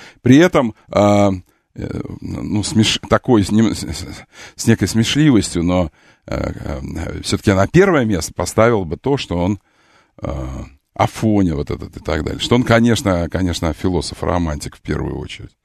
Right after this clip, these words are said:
Ну, я, может быть, я, может быть, здесь перебираю. Потому что он и этот самый,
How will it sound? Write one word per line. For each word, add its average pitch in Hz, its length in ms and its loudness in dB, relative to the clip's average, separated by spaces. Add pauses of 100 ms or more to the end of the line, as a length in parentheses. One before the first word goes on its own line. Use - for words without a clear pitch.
(280)
Ну, 156 100 6
я, 170 200 6
может 147 240 2
быть, 123 180 -2
я, 110 180 -2
может 110 260 -4
быть, 95 100 -2
здесь 85 200 -4
перебираю. 113 600 -2 (440)
Потому 170 180 2
что 170 160 4
он 156 120 4
и 151 40 4
этот 143 340 2
самый, 92 320 0